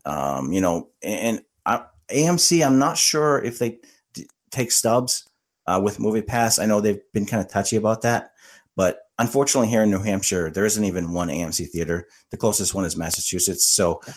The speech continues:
I'm not, I know. And they're the, they're the largest movie theater in the country,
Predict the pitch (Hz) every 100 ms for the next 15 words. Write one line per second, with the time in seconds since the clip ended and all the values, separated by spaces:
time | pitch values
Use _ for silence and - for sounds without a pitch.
0 | - - 107 107 _ _ _ _ 95 107
1 | 117 71 - - 104 120 117 117 - 107
2 | 113 95 98 101 - 95 95 98 98 95
3 | 92 92 110 151 -